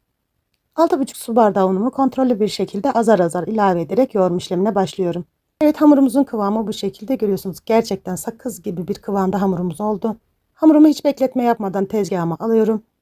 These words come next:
Gelişi güzel kesiyorum ve avuç içi büyüklüğünde bezeler oluşturuyorum. Yapmış olduğum bezelerimi hiç bekletme yapmadan çay tabağı altı büyüklüğünde açıyorum. Bu şekilde bir kenara alıyorum.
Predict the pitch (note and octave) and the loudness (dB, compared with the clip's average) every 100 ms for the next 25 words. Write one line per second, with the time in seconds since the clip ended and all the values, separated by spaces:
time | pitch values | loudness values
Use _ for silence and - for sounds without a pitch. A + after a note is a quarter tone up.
0 | _ _ _ _ _ _ _ E4+ C#4+ D4 | _ _ _ _ _ _ _ 0 0 -2
1 | A3+ A3+ A3+ B3 A#3 - F#3+ F#3+ A#3 - | 2 2 2 -2 -4 -4 -2 0 0 0
2 | A#3+ - - F3 A3 A3+ F#3+ A#3 A#3 G#3 | -4 -4 -10 -2 -2 0 -2 0 2 2
3 | F3 E3+ F#3 G3 - G#3 G3 G3+ - _ | 0 -2 -4 -6 -6 -4 -4 -6 -10 _
4 | _ _ _ _ _ _ _ _ _ _ | _ _ _ _ _ _ _ _ _ _
5 | _ _ _ _ _ _ D#4 D#4+ D#4 C4+ | _ _ _ _ _ _ 0 0 0 2
6 | A#3+ A3+ G#3+ G3+ G3 C4+ C4+ - G#3 G3+ | 2 2 0 0 0 0 0 -2 -4 -4
7 | - G3 G#3+ - F#3+ F#3 B3 C4 - G#3+ | -6 -6 -4 -4 -4 -2 0 0 0 -4
8 | G3 F#3 F#3+ G3 F#3 - G#3 G3 - F3+ | -2 -2 0 0 -4 -8 -4 -4 -4 -6
9 | F3 G3 - A3 G#3+ A#3 _ _ _ _ | -4 -6 -4 -4 -4 -6 _ _ _ _
10 | _ _ _ _ _ _ _ _ D4+ - | _ _ _ _ _ _ _ _ -4 0
11 | A3 - G3 F3 B3+ A#3 A3+ G3+ F#3+ G3+ | 0 0 -6 2 2 2 -4 -2 -2 0
12 | F#3+ F3 | -2 -4